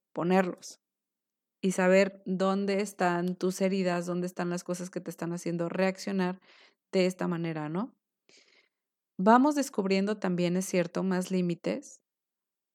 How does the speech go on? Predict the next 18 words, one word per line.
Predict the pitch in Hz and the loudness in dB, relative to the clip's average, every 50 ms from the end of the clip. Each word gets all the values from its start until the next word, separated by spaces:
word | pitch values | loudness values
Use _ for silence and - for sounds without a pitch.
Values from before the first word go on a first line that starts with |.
| _ _ | _ _
en | - 202 196 196 | 2 2 4 4
nuestra | 185 185 185 - 180 | 4 2 2 0 -2
experiencia | 180 - - - 185 180 185 190 202 196 202 240 | -2 0 0 0 2 2 2 2 0 0 -2 -2
como | 226 - 202 180 165 190 | -2 -2 -4 -4 -2 -2
pareja. | 170 165 175 185 - - - - _ _ _ _ _ _ _ _ _ _ _ _ _ | -4 -4 -4 -6 -8 -12 -16 -18 _ _ _ _ _ _ _ _ _ _ _ _ _
¿Por | - 208 214 214 214 | 4 4 4 2 4
qué? | - 247 254 269 | 4 6 6 6
Porque | 254 - - 254 254 - 254 240 | 4 2 -2 -2 2 2 2 4
de | 240 | 4
repente | 226 226 226 233 233 233 226 240 | 2 0 0 0 0 2 2 2
decimos, | 247 247 240 220 - 226 214 208 202 196 208 | 4 4 2 2 0 0 0 0 0 -2 -4
"Es | 202 196 | -4 -2
importante | 240 240 233 226 220 214 - 208 208 214 233 226 | -2 0 0 -2 -2 -2 -2 -2 -2 -2 -2 -2
para | 220 208 185 175 | 0 0 0 0
mí | 175 185 190 208 220 | 0 0 0 0 0
tener | 220 220 208 190 185 185 208 | -2 0 0 0 0 0 -2
este | 214 - - | -2 -2 -4
espacio", | 220 - - - 302 294 - - - | -4 -2 0 0 0 0 -2 -4 -6